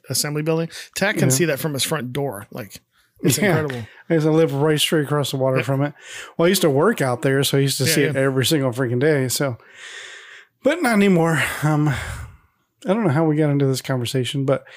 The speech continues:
Speaker 2: anyway, I wanna go to Disney again. I'm trying to save up. Hopefully by December sometime I can go.
Speaker 1: Right on.
Speaker 2: Me, me and the boy. So did you ever have a time where you had to judge a contest and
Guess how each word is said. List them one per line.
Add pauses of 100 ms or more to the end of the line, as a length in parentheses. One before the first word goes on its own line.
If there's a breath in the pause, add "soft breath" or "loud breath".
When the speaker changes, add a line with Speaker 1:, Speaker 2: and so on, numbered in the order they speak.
(140)
Speaker 2:
anyway,
I
wanna
go
to
Disney
again.
I'm
trying
to
save
up. (100)
Hopefully
by
December
sometime
I
can
go. (240)
Speaker 1:
Right
on.
Speaker 2:
Me,
me
and
the
boy. (500 loud breath)
So
did
you
ever
have
a
time
where
you
had
to
judge
a
contest
and